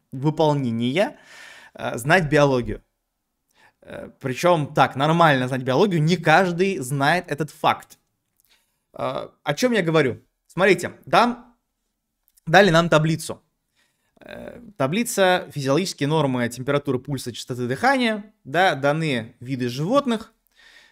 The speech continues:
температуры их средние, пульс средний и частоты дыхания. Окей, давайте решать задание. Среди исследуемых парнокопытных животных наименьший пульс, пульс имеет лошадь.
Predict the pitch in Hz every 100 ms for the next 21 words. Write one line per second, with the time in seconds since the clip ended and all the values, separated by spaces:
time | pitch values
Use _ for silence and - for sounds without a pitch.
0 | _ - 117 147 160 254 240 196 190 -
1 | 190 185 165 160 151 151 226 226 - 185
2 | 185 180 143 180 175 - - 160 127 131
3 | - 107 92 - _ _ _ _ - 208
4 | 208 131 90 - _ _ _ _ - 139
5 | 185 208 170 160 175 156 151 131 104 -
6 | _ _ - - - _ - 151 175 262
7 | 214 - 220 180 165 151 147 - 180 175
8 | 180 180 151 135 123 147 254 269 208 160
9 | 139 156 214 208 - 180 196 - 196 208
10 | 131 131 151 147 139 123 - -